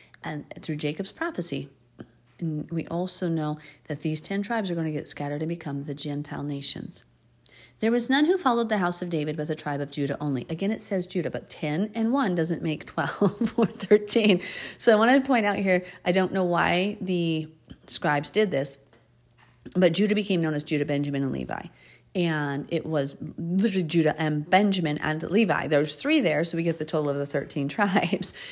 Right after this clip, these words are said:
um, because remember, Joseph has two portions. Verse twenty-one, "And when Rehoboam came to Jerusalem, he assembled all the house of Judah with the tribe of Benjamin," there it finally mentions them,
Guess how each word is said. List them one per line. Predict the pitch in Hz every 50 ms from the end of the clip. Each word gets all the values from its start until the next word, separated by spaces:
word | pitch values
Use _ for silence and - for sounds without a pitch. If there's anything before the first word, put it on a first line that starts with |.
| - - -
um, | 156 156 143 143 147
because | 160 151 160 151 156
remember, | 160 151 143 147 147 143 -
Joseph | 151 - 139 147 - - -
has | - - 139 -
two | - - -
portions. | - - 254 254 254 - - - - - - - _ _ _ _ _ _ _ - _ _ _ - -
Verse | 175 156
twenty-one, | - - 165 156 151 143 143 - - - - -
"And | - 190 196 202 202
when | 208 208 202
Rehoboam | 220 254 349 370 - 247 202 175 165 170
came | 170 - 170 160
to | 156 185 180
Jerusalem, | 180 170 156 147 147 - - 151 147
he | 151 170
assembled | 165 156 - - 170 175 202 226 240
all | 247 247
the | 262 254
house | 233 220 208 - -
of | 208
Judah | 175 170 160 156 156
with | 151 156 208 269 262 -
the | -
tribe | - 254 233 233
of | 233
Benjamin," | 185 156 147 156 156 151 151 160 - 160
there | 160 151 143
it | - -
finally | - 143 139 143 143
mentions | 147 147 151 - - 139 139
them, | 143 - - 190